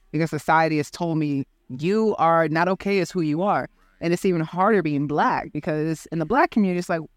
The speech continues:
why, the message you receive is like, "Why would you want to add harder parts in your life when you already, like, it's already hard being Black?" So when you come out, it's like, you have to be ready in many ways to own all of that.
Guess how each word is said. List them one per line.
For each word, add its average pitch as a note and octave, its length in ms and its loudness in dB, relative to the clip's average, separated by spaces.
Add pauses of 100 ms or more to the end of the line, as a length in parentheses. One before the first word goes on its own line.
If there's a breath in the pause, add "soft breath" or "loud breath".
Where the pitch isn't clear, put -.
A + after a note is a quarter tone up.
(180)
why, A3 360 0
the G3 140 -2
message A#3+ 320 2
you G3+ 180 0
receive A#3+ 240 -2
is A3 80 -2
like, F3+ 120 0
"Why A3 220 2
would D#4 200 0
you C#4 80 -4
want C#4+ 240 -2
to - 120 -4
add A#3 320 0 (100)
harder C4+ 340 2
parts C4 320 -2
in B3 120 -2
your A3 100 -2
life A#3+ 280 -4
when A3+ 160 -4
you A3+ 100 -6
already, B3 340 2
like, A3+ 240 0
it's A3 180 -6
already A3+ 200 0
hard G#3 240 2
being F3+ 220 -2
Black?" G#3 340 -6
So F3 340 -2 (340)
when F#3+ 140 0
you C#4 120 2
come A#3 220 0
out, A#3 60 4
it's A#3 60 -2
like, D#3 140 0
you G#3 120 2
have A3 180 2
to D#3 200 0
be D3+ 160 -4
ready D3 720 0 (220)
in E3 160 0
many F#3 180 2
ways F3 220 0
to F3 100 -2 (100)
own D#3+ 240 -2
all D3 160 0
of C3+ 140 -6
that. B2+ 340 -8